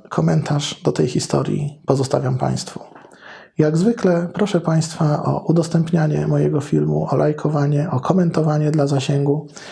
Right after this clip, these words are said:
A tych z państwa, którym szczególnie podoba się to, co robię, to, co mówię, to, jak patrzę władzy na ręce, zachęcam do wsparcia finansowego, bo ten kanał istnieje tylko dzięki państwa wsparciu finansowemu.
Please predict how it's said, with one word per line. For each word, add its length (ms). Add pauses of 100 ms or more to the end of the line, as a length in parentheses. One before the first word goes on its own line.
(380)
A 280 (200)
tych 180
z 40
państwa, 460
którym 360
szczególnie 460
podoba 360
się 140
to, 160
co 160
robię, 360
to, 120
co 160
mówię, 280
to, 140
jak 220
patrzę 280
władzy 320
na 100
ręce, 380 (300)
zachęcam 600
do 80
wsparcia 420
finansowego, 720
bo 200
ten 180
kanał 360
istnieje 440
tylko 280
dzięki 280
państwa 360
wsparciu 420
finansowemu. 720